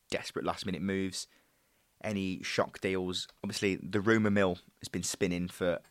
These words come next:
a lot of clubs across the country and across Europe in general. And it's intriguing to see what comes of all these. Uh, you'll know where to find out all of the news for that on Eurofocus.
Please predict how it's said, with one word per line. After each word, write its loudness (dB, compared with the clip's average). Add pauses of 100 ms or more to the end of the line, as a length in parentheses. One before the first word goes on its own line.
(200)
a 0
lot 0
of -14
clubs -4
across -4
the -10
country -2
and -2
across -4
Europe 0
in -4
general. -2 (520)
And 0
it's 0
intriguing 2
to -8
see 0
what 0
comes 0
of -10
all 0
these. 0 (760)
Uh, 4
you'll 0
know 6
where 6
to -8
find 4
out 6
all 2
of -2
the 0
news 0
for -6
that 0 (280)
on 0
Eurofocus. 0